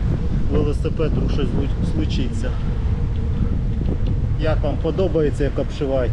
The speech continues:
Мені не дуже, вообще. Такий намічався домик цікавий, ну, щось його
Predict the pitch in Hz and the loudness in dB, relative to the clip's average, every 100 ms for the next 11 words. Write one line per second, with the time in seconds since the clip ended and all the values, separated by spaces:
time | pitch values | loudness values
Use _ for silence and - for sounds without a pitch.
0 | 139 147 160 151 139 131 - - - - | 0 0 0 0 0 -2 0 0 0 -2
1 | - - - - - - 160 156 151 143 | -2 -2 0 -2 -2 0 0 0 -2 -2
2 | 151 147 156 135 165 147 123 - - - | -4 -4 -4 -2 -2 -2 -4 -6 -8 -8
3 | - - - - - - - 147 - 151 | -10 -12 -12 -12 -12 -12 -8 -6 -2 0
4 | 143 143 151 180 156 - 156 160 | 0 -2 -2 -2 -4 0 2 2